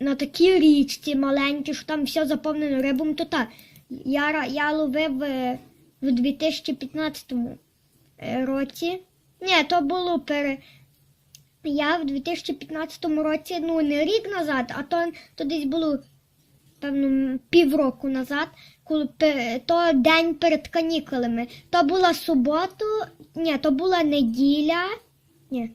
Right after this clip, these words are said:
То, то бу-, то була, коротше, я не пам'ятаю, що то було.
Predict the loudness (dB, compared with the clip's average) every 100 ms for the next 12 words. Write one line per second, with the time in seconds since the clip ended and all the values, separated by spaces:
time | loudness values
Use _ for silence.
0 | _ _ _ _ _ _ _ _ _ -18
1 | -16 -18 _ 4 4 6 2 2 2 2
2 | 2 0 0 0 -2 0 0 0 -2 -4
3 | -4 -2 -2 -4 -6 -10 -8 -10 -12